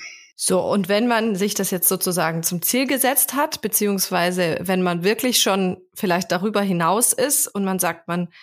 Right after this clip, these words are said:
möchte jetzt den Schnuller wirklich abgewöhnen und man will das jetzt wirklich angehen, was sind deine Tipps dafür?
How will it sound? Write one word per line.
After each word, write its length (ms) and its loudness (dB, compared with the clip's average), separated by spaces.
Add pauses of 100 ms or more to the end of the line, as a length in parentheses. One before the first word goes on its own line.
(200)
möchte 440 0
jetzt 440 0
den 140 0
Schnuller 580 0
wirklich 480 -2
abgewöhnen 640 -2
und 60 0
man 180 0
will 140 2
das 180 0
jetzt 180 -6
wirklich 400 -2
angehen, 500 -2 (280)
was 500 0
sind 420 -2
deine 360 -2
Tipps 320 -4
dafür? 320 -8